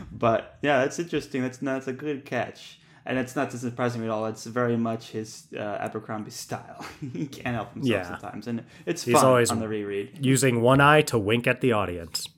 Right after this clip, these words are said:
Speaker 1: Oh, there you go.
Speaker 2: The reader,
Speaker 1: And we
Speaker 2: anyway.
Speaker 1: get this amazing line, because, again, we're talking about these vulnerable moments, and Shivers gets his plenty, too, both when he was, like, confessing during the torture,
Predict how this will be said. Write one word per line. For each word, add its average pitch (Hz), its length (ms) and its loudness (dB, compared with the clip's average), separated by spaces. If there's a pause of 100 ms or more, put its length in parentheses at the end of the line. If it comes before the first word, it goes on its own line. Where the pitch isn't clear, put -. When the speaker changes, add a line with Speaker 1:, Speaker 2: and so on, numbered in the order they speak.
Speaker 1:
Oh, 120 560 0
there 113 160 0
you 123 180 0
go. 139 180 -2
Speaker 2:
The 117 80 2
reader, 107 420 0 (220)
Speaker 1:
And 127 200 4
we 139 80 4
Speaker 2:
anyway. 131 100 2
Speaker 1:
get 151 240 4
this - 500 0
amazing 131 680 0
line, 117 320 0
because, 123 280 0
again, 143 280 2
we're 131 100 0
talking 131 400 -4
about 120 240 -4
these 107 160 -8
vulnerable 110 460 -6
moments, 135 400 -2
and 120 120 0
Shivers 117 840 -2 (180)
gets 123 240 -2
his 127 380 -2
plenty, 110 400 -6
too, 131 240 -2
both 120 260 0
when 120 80 -6
he 117 140 -2
was, 113 240 -4
like, 104 240 -10
confessing 110 920 -6 (640)
during 113 340 0
the 110 80 -6
torture, 123 720 -6